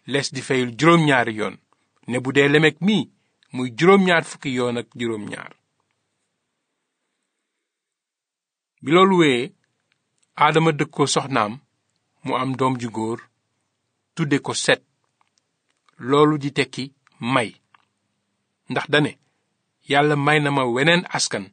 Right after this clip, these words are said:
mu wuutu Abel mi Kayin rey." Set it am doom ju góor, tudde ko Enos.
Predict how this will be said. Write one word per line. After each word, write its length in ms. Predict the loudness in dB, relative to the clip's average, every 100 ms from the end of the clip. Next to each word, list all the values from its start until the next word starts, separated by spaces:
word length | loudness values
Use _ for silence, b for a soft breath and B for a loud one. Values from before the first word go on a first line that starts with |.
| _ _ _ _ _ _ -8
mu 100 | -6
wuutu 260 | 0 0 0 -2
Abel 320 | -2 -4 -10 _ -8
mi 120 | -6
Kayin 340 | -4 -4 -6
rey." 180 | -6 -6 -12 _ _ _ _ _ _ _ _ _ _ _ _ _ _ _
Set 240 | -6 -4 -4
it 120 | -6 _ _ _ _ _ _
am 200 | -4 0
doom 200 | 2 2
ju 80 | 0
góor, 360 | -2 0 0 -4 _ _ _ _ _ _
tudde 260 | -4 -2 -2
ko 140 | -2
Enos. 520 | 0 -2 -2 -8 -14